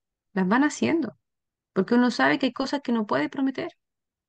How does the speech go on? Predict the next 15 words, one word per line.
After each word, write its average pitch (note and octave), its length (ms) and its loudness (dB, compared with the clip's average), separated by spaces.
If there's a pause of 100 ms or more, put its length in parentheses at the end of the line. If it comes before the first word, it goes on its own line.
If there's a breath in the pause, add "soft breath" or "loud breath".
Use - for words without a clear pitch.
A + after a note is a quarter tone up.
(140)
Por G3+ 100 -4
ejemplo, G#3+ 220 0
te A3 60 2
dicen, G#3+ 160 4
"No, C#4+ 200 6
mira, C4+ 220 4
yo A#3 140 2
voy A#3 100 0
a - 20 0
hacer A3 160 -6
terapia A#3+ 540 -2
y A3+ 60 -2
voy A3+ 540 -4
a G3+ 120 -4
cambiar". G#3+ 480 -4